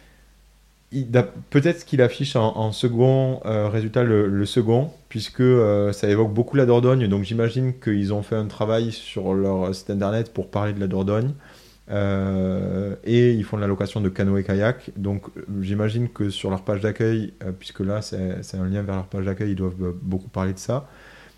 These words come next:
Donc je dirais en premier le, ce, celui qu'on voit en second sur l'écran. Euh, en... Après sur, sur la première page, euh, le canoë-kayak sur le Dordogne, donc troisième, euh, qu'on voit sur l'écran.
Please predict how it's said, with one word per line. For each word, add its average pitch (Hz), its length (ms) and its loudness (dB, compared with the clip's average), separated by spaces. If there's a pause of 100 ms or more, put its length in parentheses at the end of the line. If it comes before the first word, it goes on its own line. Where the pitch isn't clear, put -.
Donc 101 140 0
je 104 100 2
dirais 113 220 2
en 113 140 0
premier 120 420 2
le, 98 800 -2
ce, - 180 -8
celui 101 180 -6
qu'on 98 140 -4
voit 101 140 -2
en 98 60 -2
second 101 280 -2
sur 101 120 -8
l'écran. 113 520 -4 (440)
Euh, 98 800 -2 (220)
en... 98 1080 -4 (240)
Après 117 260 -2
sur, - 220 -10
sur 107 100 -4
la 107 80 2
première 110 300 -2
page, 117 420 0 (240)
euh, 95 460 0
le 95 260 2
canoë-kayak 107 720 -2
sur - 160 -10
le 95 140 2
Dordogne, 120 640 0
donc 95 240 -6
troisième, 101 400 -6
euh, 92 140 -2
qu'on 92 160 -8
voit 92 120 -8
sur 95 120 -10
l'écran. 113 400 -6